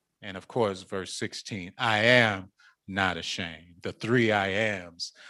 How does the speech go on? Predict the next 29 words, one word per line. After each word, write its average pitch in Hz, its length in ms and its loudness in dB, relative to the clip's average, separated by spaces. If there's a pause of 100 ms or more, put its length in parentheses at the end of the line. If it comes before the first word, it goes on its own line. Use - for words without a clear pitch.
(140)
of - 160 -8
Paul's 98 520 2 (220)
they 98 120 2
ought 110 120 6
to 107 80 4
be 101 240 2
our 101 580 6
I 95 180 0
ams - 460 -4 (100)
as 95 180 -8
well. 92 420 -2 (340)
Amen. 104 400 2
Because 101 380 0
Paul 120 520 6 (180)
is 95 120 -6
basically 107 520 0
saying, 107 580 -4 (240)
if 90 160 -16
we 95 120 -10 (400)
mush 101 440 -4
these 104 360 -4
three 113 260 -2
together, 107 580 -2 (300)
he's 110 200 -6
saying, 104 360 -4
"You 120 240 6
are 120 300 10
an 107 240 -4
evangelist. 98 960 -2